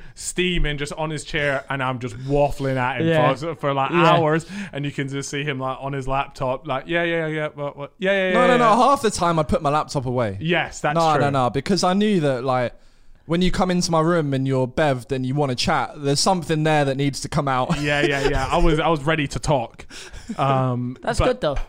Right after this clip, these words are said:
Speaker 1: No, it wa-, it
Speaker 2: That's
Speaker 1: wa-, it
Speaker 2: good.
Speaker 1: was sick. And to be fair, if there was one thing about our, uh, time living together, we, we always put on a mad party, a really
Speaker 3: Yeah,
Speaker 1: good
Speaker 3: yeah,
Speaker 2: Always.
Speaker 3: yeah. But no, I
Speaker 1: Yeah.
Speaker 3: can barely take credit for that, man. That's on you.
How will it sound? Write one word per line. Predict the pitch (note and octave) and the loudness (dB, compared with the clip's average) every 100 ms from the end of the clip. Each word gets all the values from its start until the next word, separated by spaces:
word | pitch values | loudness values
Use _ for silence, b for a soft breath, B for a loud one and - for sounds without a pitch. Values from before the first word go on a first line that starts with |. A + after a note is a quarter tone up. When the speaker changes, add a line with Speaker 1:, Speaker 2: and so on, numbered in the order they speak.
| - | -4
Speaker 1:
No, | E3+ F3 | 0 2
it | E3 | 2
wa-, | G3 | 0
it | G3+ | 0
Speaker 2:
That's | F3 | 0
Speaker 1:
wa-, | G3+ | 2
it | |
Speaker 2:
good. | F#3 | 0
Speaker 1:
was | F#3 | 0
sick. | - G#3 - | 0 -2 0
And | D3+ D3 D3+ | -2 -2 -4
to | D#3 | -6
be | E3+ | -6
fair, | E3 E3 B2+ B2+ | -2 0 2 0
if | C3+ C3+ | -2 -2
there | |
was | C#3 D3 | -2 0
one | D3+ | -2
thing | C#3+ D3+ | -2 -4
about | B2 B2 A#2+ | -2 -2 -2
our, | A#2+ A#2+ A#2+ A#2 A#2 - | -4 -4 -4 -6 -8 -10
uh, | A2+ A2 G#2+ G#2 - | -10 -8 -10 -16 -10
time | - A#2+ A#2+ | -4 -4 -4
living | A#2+ | -8
together, | A#2 A2 | -8 -8
we, | B2 | -8
we | B2 C3+ C3+ | -6 -6 -4
always | B2+ C3 B2 | -2 -2 -4
put | - | -6
on | A#2+ A#2 A2 | -6 -8 -8
a | A#2 | -8
mad | A#2 A#2 A#2+ A2+ A2 | -6 -6 -6 -8 -10
party, | - G#2+ G#2 G2+ A#2 | -10 -10 -12 -16 -14
a | |
really | A#2+ A#2 A2+ G#2+ | -10 -8 -8 -4
Speaker 3:
Yeah, | |
Speaker 1:
good | D3 | 2
Speaker 3:
yeah, | C#3 | 4
Speaker 2:
Always. | C#3 C3 A2 | 4 2 0
Speaker 3:
yeah. | G#2+ G#2+ G#2+ - | -2 -4 -8 -4
But | E3+ E3+ E3+ | 0 2 2
no, | |
I | F3+ F#3 | 0 0
Speaker 1:
Yeah. | - | 0
Speaker 3:
can | G3 | -2
barely | F3 E3+ D3 C3+ | 0 2 2 -2
take | C#3 A#2 | -4 -4
credit | C3 A#2 - | -6 -6 -8
for | A2 | -8
that, | G2+ | -8
man. | G#2+ G#2 A2+ | -8 -8 -6
That's | B2+ - | -6 -6
on | A#2 | -6
you. | A2 G#2+ | -6 -6